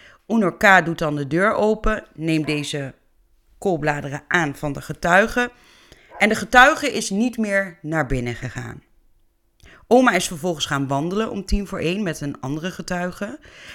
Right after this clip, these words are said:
En ondertussen belt K rond de klok van kwart voor één de meubelwinkel.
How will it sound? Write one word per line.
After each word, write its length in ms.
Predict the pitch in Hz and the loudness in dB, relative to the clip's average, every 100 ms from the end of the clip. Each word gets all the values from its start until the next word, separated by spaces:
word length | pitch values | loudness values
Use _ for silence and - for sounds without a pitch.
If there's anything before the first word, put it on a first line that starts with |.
| - | -8
En 200 | - 233 | -4 -2
ondertussen 540 | 247 302 277 320 - 226 | 2 2 2 -2 -2 2
belt 280 | 214 196 - | 2 2 2
K 360 | 190 208 233 | 6 6 4
rond 500 | - 165 196 190 - | 0 -2 -2 -4 -8
de 100 | 165 | -8
klok 260 | 175 190 - | -4 -6 -4
van 300 | 156 143 - _ _ _ | -6 -6 -8 _ _ _
kwart 340 | 190 175 220 | 2 4 2
voor 160 | - 196 | 0 -4
één 420 | - 143 170 202 _ _ | 0 0 -2 -6 _ _
de 300 | - - 160 | -20 -6 -2
meubelwinkel. 880 | 160 127 113 113 101 110 - - - | 0 0 -4 -6 -8 -12 -12 -12 -14